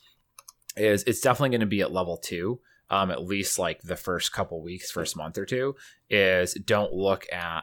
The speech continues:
the cards that are coming out, try and figure out how that changes Modern and get in on,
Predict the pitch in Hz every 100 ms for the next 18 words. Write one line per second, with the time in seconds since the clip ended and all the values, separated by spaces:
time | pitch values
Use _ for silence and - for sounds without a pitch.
0 | - _ _ _ - - 95 90 85 -
1 | - 98 90 135 180 139 120 - - -
2 | 117 107 101 107 95 95 92 85 87 82
3 | - 92 85 80 101 104 110 98 92 87
4 | 90 87 85 85 80 76 76 76